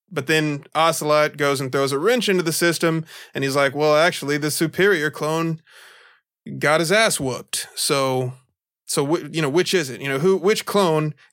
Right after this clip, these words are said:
got the dominant or the recessive genes? And this has been a topic that has confused and divided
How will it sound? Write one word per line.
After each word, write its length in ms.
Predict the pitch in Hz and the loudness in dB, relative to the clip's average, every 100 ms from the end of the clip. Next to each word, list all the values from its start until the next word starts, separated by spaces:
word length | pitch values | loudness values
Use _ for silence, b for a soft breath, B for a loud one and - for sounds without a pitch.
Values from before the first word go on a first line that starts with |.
| 151 | -12
got 400 | 147 156 156 151 - | 0 2 4 0 -6
the 100 | 147 | -6
dominant 540 | 139 160 151 151 147 | 0 2 2 2 0
or 120 | 147 139 | 0 2
the 80 | |
recessive 540 | 135 127 165 151 143 135 | 2 0 0 0 -4 -6
genes? 540 | 147 185 165 123 - | 0 2 2 -2 -10
And 180 | - 151 | -6 0
this 120 | 190 | 0
has 120 | 170 151 | -2 -4
been 120 | 151 | -4
a 60 | |
topic 640 | 131 - 180 196 196 190 - b b b b | -4 0 0 2 0 -2 -12 b b b b
that 240 | 147 147 | 0 0
has 200 | 139 139 | 2 -2
confused 800 | - 147 131 196 247 262 269 240 - | -2 -6 -4 0 0 0 0 -2 -4
and 140 | 160 | -4
divided 720 | 147 135 180 208 196 123 113 | -4 0 2 4 2 -2 -8